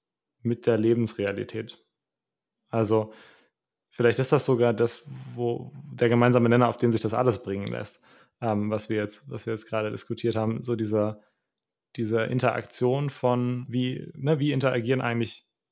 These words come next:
so eine Außenwahrnehmung in der Gesellschaft. Und das ist dann Journalismus, das ist dann Medien, das ist Wissenschaft, das ist ja auch alles Teil, Teil einer Gesellschaft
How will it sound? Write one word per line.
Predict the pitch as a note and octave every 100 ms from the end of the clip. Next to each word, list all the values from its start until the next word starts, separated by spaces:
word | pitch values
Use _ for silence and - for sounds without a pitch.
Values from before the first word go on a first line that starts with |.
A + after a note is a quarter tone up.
| _
so | -
eine | A2+ A2+
Außenwahrnehmung | B2 B2+ A#2 A2+ A2+ A2
in | A2+
der | G#2
Gesellschaft. | G#2 G#2+ C3 D#3 D#3
Und | B2
das | A2+
ist | C#3+ -
dann | A#2+ G#2
Journalismus, | G#2 A2 G#2+ A#2+ - A2+
das | -
ist | A2+ G#2+
dann | A2
Medien, | A2 A#2 A2 G#2
das | G#2+
ist | B2+ -
Wissenschaft, | A#2+ B2 C3 - G#2+ -
das | D#3+
ist |
ja | A#2+
auch | A#2+ A2+ -
alles | - A2+ A2 -
Teil, | - A2+ A#2+
Teil | - A2+
einer | A2 G#2
Gesellschaft | G#2 B2+ B2+ A#2+